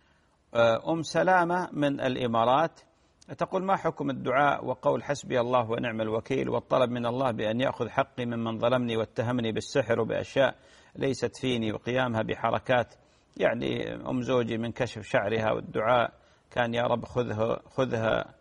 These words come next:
منها أكثر شيء تحبها في الدنيا.' بعد فترة توفي زوجها واتهمتني بأنني السبب." أختي أم سلامة، أولًا بالنسبة للإنسان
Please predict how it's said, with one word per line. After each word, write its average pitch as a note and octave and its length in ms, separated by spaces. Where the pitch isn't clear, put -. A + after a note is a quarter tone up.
منها B2 420
أكثر B2 260
شيء B2 240
تحبها A#2+ 420
في - 100
الدنيا.' A#2 360
بعد A2+ 280
فترة A#2+ 320
توفي A#2 420
زوجها A#2 420
واتهمتني B2 680
بأنني A#2+ 720
السبب." A#2 360
أختي D#3+ 420
أم B2 400
سلامة، G#2 460
أولًا G#3+ 480
بالنسبة F#3+ 460
للإنسان A#2 640